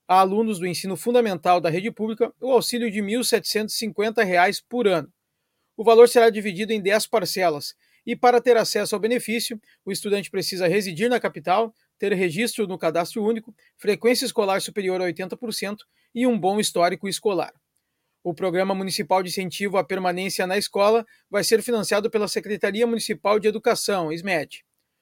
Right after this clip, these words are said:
O número de beneficiados vai depender da disponibilidade financeira da pasta. Feminicídios crescem no estado. O número de feminicídios no Rio Grande do Sul aumentou vinte e cinco por cento em junho, na comparação com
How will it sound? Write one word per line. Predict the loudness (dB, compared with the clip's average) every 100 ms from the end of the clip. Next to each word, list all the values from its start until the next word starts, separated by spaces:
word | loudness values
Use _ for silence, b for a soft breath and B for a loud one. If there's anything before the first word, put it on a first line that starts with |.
| _ _ _
O | 2
número | 4 4 2
de | 2
beneficiados | 2 2 -4 0 0 2
vai | 0 -2
depender | 0 0 2 2
da | 0
disponibilidade | -4 -2 0 0 0 0 -2
financeira | -4 -2 0 0 -2 -2
da | -4
pasta. | -4 -6 -6 -14 -20 _ _ _ _ _ _ _ _ _ _ _
Feminicídios | -4 -2 0 -2 -2 -2 -2
crescem | 0 0 2 0 -2
no | -2
estado. | -4 -2 -2 -2 -4 _ _ _ _ _ _ _
O | -2
número | 0 0
de | 2
feminicídios | 0 2 0 -2 -4
no | 0
Rio | 0 0
Grande | -2 -2
do | -6
Sul | -4 0
aumentou | 0 0 -2 -2
vinte | 0 -4 -4
e |
cinco | -4 -4
por | -4 -4
cento | -2 -4 -2
em | -2 -2
junho, | -2 -2 -2
na | -2
comparação | -4 -2 -2 -2 -4
com | -4 -2 -4